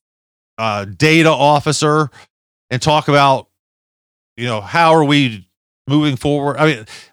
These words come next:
where does this come from, especially in a small organization? Uh, as I, uh, you know, ten or-, people organization,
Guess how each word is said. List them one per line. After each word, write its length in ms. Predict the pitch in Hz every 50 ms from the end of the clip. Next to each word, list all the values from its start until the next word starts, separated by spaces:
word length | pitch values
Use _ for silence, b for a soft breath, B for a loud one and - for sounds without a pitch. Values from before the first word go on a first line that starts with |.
| B _
where 200 | - 208 240 254
does 180 | 254 240 180 -
this 280 | 208 175 - - - - _ _ _ _ _ _ _ _ _ _ _ _
come 320 | - - 196 214 220 208
from, 460 | - - 170 147 131 127 131 127 127 b b b b -
especially 400 | - - 240 233 - - 208 196
in 140 | 180 180
a 80 | 156 131
small 380 | - - - 180 185 196 190 175
organization? 760 | 151 139 120 131 123 110 - 127 120 110 - - 107 104 95 - - _
Uh, 160 | 131 135 131 104 -
as 360 | - 113 135 139 135 113 107 147
I, 460 | 135 147 156 156 160 160 165 165 151 b b b b _ _ _
uh, 140 | - 107 107
you 100 | 98 113
know, 100 | 120 104
ten 260 | - - - 170 165 156
or-, 200 | 156 147 - _ _ _
people 300 | - - 160 160 - 151 143 135
organization, 720 | 135 139 139 139 135 127 113 139 139 143 - 131 113 95